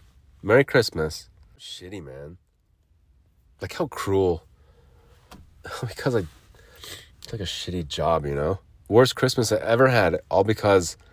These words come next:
everyone was right. "Get a shitty job, that'll solve all my problems." Now it's the sickest I've ever been. I'm going to die, you know? But, hey, Doc says it's the, the bacterial one. He says he's never even seen the fungus one,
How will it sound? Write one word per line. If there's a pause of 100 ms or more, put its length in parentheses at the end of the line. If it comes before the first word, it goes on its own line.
(240)
everyone
was
right. (300)
"Get
a
shitty
job,
that'll
solve
all
my
problems."
Now
it's
the
sickest
I've
ever
been. (800)
I'm
going
to
die,
you
know? (1500)
But, (320)
hey,
Doc
says
it's
the, (200)
the
bacterial
one. (920)
He
says
he's
never
even
seen
the
fungus
one,